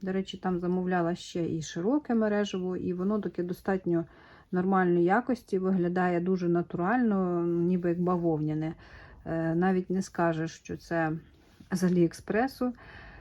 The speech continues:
Е, зовсім воно не блискуче, мені так подобається.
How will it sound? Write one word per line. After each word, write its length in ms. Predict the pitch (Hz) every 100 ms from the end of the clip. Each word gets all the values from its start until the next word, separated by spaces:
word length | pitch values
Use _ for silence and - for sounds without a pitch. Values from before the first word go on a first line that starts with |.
| -
Е, 540 | - 170 170 165 165 147 123 117 170
зовсім 440 | 175 208 - 165
воно 180 | 170 165
не 140 | 170
блискуче, 760 | 190 185 180 - 233 269 - 175
мені 280 | 165 170 196
так 240 | 185 185
подобається. 880 | - 175 208 233 208 196 - 190 190